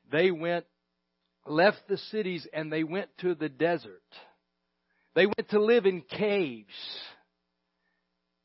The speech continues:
And they were known as the desert fathers. See, in their world, people were asking, "How can I get more?" But these desert fathers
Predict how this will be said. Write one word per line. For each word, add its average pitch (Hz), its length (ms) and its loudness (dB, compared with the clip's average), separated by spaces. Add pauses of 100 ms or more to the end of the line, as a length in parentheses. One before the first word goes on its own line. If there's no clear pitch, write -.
(920)
And 135 100 -6
they 175 80 2
were 180 120 2
known 202 340 6
as 185 160 -2
the 165 100 0
desert 175 440 4 (100)
fathers. 175 460 8
See, 214 220 2
in 185 120 4
their 208 460 4 (320)
world, 160 600 4
people 180 260 -4
were 175 140 4
asking, 180 460 6
"How 180 300 4
can 180 200 -2
I 170 160 4
get 160 240 0
more?" 175 240 4
But 156 180 2
these 170 280 -2
desert 190 400 6 (100)
fathers 196 520 4